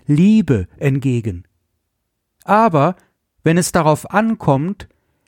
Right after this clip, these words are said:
dann sind die Liebesarme sehr kurz und die Umarmung fällt kalt aus. Und das entwirft ein überaus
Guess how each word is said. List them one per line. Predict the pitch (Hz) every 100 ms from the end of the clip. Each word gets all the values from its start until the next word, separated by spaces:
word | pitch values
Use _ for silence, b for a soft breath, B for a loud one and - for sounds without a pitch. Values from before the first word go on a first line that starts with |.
| _
dann | 151 165 214 226
sind | 170 175 175
die | 156
Liebesarme | 151 170 165 - 143 156 156 151 120 87 _ -
sehr | 117 196 208
kurz | - 220 220 151 - - - _ _ _ _ _ _
und | - 135
die | 135
Umarmung | 139 147 - 147 165 165 131 117 - _ _ _
fällt | - 147 139 -
kalt | - 156 160
aus. | - 107 95 104 - - _ _ _ _ _ _ _ _ _ _ _ -
Und | 131
das | 156 160
entwirft | 143 123 127 147 165 - -
ein | 131 127 123
überaus | - 143 143 135 123 120 120